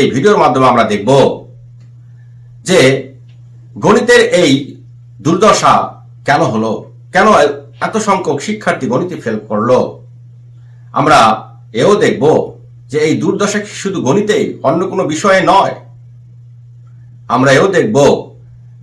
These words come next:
যে আমাদের কর্তৃপক্ষ, রাষ্ট্র এটা নিয়ে চিন্তিত কিনা। আমরা এও দেখব যে এই গণিতের যে সমস্যা, সেখান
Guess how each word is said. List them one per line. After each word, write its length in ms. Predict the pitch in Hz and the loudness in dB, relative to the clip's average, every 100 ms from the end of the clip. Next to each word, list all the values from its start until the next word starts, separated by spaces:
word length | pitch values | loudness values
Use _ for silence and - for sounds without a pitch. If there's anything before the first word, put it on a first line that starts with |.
| - | 0
যে 120 | 165 214 208 - - - - | 2 2 0 -6 -18 -14 -4
আমাদের 320 | 139 160 147 120 113 | 0 2 2 2 -2
কর্তৃপক্ষ, 540 | 170 170 214 190 165 - 131 127 | -4 -4 -2 0 0 0 -2 0
রাষ্ট্র 280 | 135 - 147 110 | 0 -4 -4 -2
এটা 100 | 127 151 | -2 -4
নিয়ে 120 | 135 | -6
চিন্তিত 300 | 151 180 151 107 | -6 -8 -10 -12
কিনা। 220 | 98 95 98 - - - - - - - - - - - - - | -8 -4 -4 -6 -12 -20 -20 -20 -20 -20 -20 -20 -20 -20 -14 -6
আমরা 180 | 117 123 110 - - - - 107 | -2 0 0 -4 -16 -20 -6 -2
এও 120 | 180 - | 0 -2
দেখব 220 | 98 98 120 - - - - - - - - | -6 -2 -2 -2 -8 -20 -20 -20 -20 -20 -8
যে 60 | 120 120 120 - - 139 | -2 0 -2 -6 -6 0
এই 100 | 196 202 | 2 2
গণিতের 400 | 131 196 196 143 - - - - - - - - - | 0 -2 -2 -4 -4 -10 -18 -20 -20 -20 -20 -20 -16
যে 80 | - - | -10 -4
সমস্যা, 420 | 147 190 - 139 - - - - - - - - - | -2 -2 -2 0 0 -2 -14 -20 -20 -20 -20 -16 -6
সেখান 200 | 185 | -2